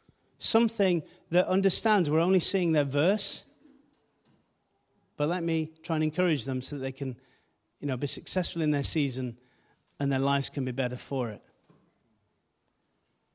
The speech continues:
We could do that in so many things. You discover somebody's political stance is different from yours. Shock horror, they voted Brexit.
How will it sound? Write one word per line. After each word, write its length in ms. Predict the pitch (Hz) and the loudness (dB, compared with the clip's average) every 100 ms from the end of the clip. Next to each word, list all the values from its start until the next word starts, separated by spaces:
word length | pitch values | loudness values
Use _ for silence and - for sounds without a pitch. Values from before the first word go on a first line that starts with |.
| _ _ _ _ _ _ 190 175 _ _ _ _ _ _ _ _ _ _ _ _ | _ _ _ _ _ _ _ _ _ _ _ _ _ _ _ _ _ _ _ _
We 60 | _ | _
could 160 | - | -6
do 140 | 143 190 | 0 2
that 140 | 170 | 2
in 60 | 156 | -2
so 220 | - 180 | -2 0
many 200 | 175 170 | 0 0
things. 520 | 156 196 160 117 - - _ _ _ _ _ _ _ _ _ _ _ _ | -2 -6 -8 -10 -16 -20 _ _ _ _ _ _ _ _ _ _ _ _
You 120 | 165 | 0
discover 380 | 170 - 220 196 | 0 4 4 2
somebody's 400 | - 220 196 185 | 2 2 4 2
political 580 | - 190 202 226 - 196 | 2 4 4 2 2 2
stance 480 | - 226 214 175 | 4 4 4 4
is 120 | 165 143 | -2 -2
different 440 | 208 202 180 143 | 0 0 -2 -4
from 160 | - 143 | -2 0
yours. 480 | 139 127 113 - - _ _ - - | 0 -2 -6 -12 -14 _ _ -20 -6
Shock 520 | - - 254 247 - | 0 4 4 2 0
horror, 320 | - 254 190 | 0 4 4
they 140 | 156 165 | 4 4
voted 440 | 196 190 185 143 | 4 2 0 -2
Brexit. 520 | 196 220 - - 196 | 0 0 -2 -2 -2